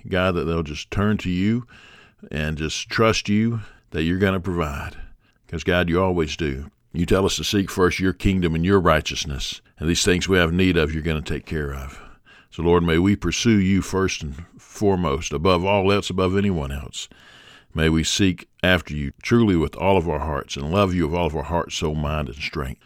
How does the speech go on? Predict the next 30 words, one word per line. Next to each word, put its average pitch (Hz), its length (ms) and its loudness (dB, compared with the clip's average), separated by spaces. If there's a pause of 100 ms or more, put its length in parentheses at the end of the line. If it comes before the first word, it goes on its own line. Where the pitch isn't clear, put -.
(140)
Father, 107 300 4
I - 20 6
want 113 160 4
to 90 60 -2
pray 104 180 4
for 85 140 -4
folks - 400 0
who 82 260 2 (260)
don't 110 220 2
know 110 140 4
you 104 180 6
as 92 160 0
their 80 140 -4
Savior 98 480 2
and 76 180 -2
Lord. 76 480 -4 (180)
I 80 100 -8
pray 110 220 4
today 95 420 2
will 98 100 2
be 92 120 0
the 82 120 -4
day 87 260 2
they 85 140 0
call 90 260 -2
upon 85 240 -2
the 87 100 0
name 95 280 0
of 90 60 -4
Jesus - 640 -10